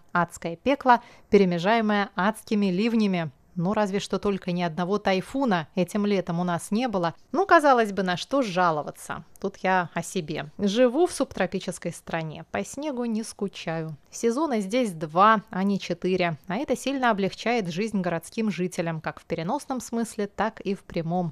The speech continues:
Я поначалу забыла, в Москве снова вспомнила и, вернувшись, с большим облегчением вновь забыла это жуткое ощущение, когда от верхней одежды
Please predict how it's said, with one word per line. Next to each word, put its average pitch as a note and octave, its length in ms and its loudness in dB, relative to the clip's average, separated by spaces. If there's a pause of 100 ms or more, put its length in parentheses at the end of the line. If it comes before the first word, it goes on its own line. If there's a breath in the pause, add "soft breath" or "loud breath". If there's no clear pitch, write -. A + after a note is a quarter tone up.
(140)
Я F#3 200 0
поначалу G3+ 520 0
забыла, F#3 500 2
в F3+ 80 -2
Москве E3 400 -6
снова E3 300 -8
вспомнила G#3+ 560 0
и, E3+ 100 0
вернувшись, F3+ 680 -2
с - 20 -10
большим G3+ 460 -6
облегчением A#3 640 -2
вновь G3+ 400 0
забыла G#3 480 2
это F#3 220 2
жуткое E3 480 -6
ощущение, G3+ 560 -4
когда D#3+ 280 -4
от E3 120 -6
верхней E3+ 460 -4
одежды F3+ 500 -2